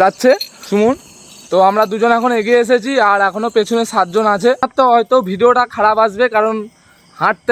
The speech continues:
হাঁটতে ভিডিও করছি, তো সেই জন্য ফোন হয়তো কাঁপছে, সেই জন্য ভিডিওটা ঠিকমতো বোঝা যাচ্ছে না। তো তারা আসুক, ডাকাতকালী মন্দিরে গিয়ে একেবারে তোমাদের সঙ্গে দেখা হবে, কারণ ভিডিও এতটাই কাঁপছে এই বাঁক নিয়ে হাঁটতে হাঁটতে, সেই জন্য পুরো ভিডিওটা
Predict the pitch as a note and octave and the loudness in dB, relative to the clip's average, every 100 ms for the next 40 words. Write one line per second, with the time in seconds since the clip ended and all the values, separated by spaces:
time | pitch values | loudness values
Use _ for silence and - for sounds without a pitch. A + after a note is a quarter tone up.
0 | A#3+ A#3 B3 G3+ G3+ A#3 B3 A3 C4 B3 | 0 0 -4 -4 0 2 0 -2 -2 -2
1 | A#3 A3 A#3 A#3 A#3+ A3+ A#3+ B3 B3 G#3 | 0 0 0 -2 -2 0 0 0 -2 -2
2 | G#3 - A3+ A3+ A#3 A3 G3 A3+ G3 G#3 | -2 -2 -2 -2 -2 -2 0 -2 0 2
3 | A#3 A#3 A3+ A3 A#3 G#3+ G3+ A3+ A#3 A#3 | 2 2 0 -2 0 0 0 0 0 -2
4 | A3 B3 - - - - - - A#3 C4 | -4 -6 -12 -20 -20 -20 -10 -2 0 2
5 | C#4+ C#4 B3 B3 D#4 B3 A#3+ C#4 C4+ D4 | 2 2 0 -2 -2 0 0 -2 0 0
6 | D4 C4+ C4+ C#4+ C#4+ C#4+ C4 C#4 C#4 C4+ | 2 0 2 0 2 0 2 2 2 2
7 | C4+ C4+ C#4 B3+ B3 C4 C4+ C#4+ B3+ C4 | 2 2 2 2 2 2 2 2 2 0
8 | C4 G#3+ G3 C4 A#3+ B3 C#4+ - C4 B3+ | 0 -6 0 2 2 2 -2 0 -4 -2
9 | D4 C#4 C4+ G3+ A3+ A3+ A#3+ B3+ A#3 A3+ | 0 0 0 -2 -2 0 0 0 0 0
10 | C#4 C4 C4 C#4 - - - - - A#3 | -2 0 2 0 -2 -20 -20 -6 -2 2
11 | B3+ C4+ B3+ C4 G3+ G#3+ C4 | 2 0 0 0 0 2 2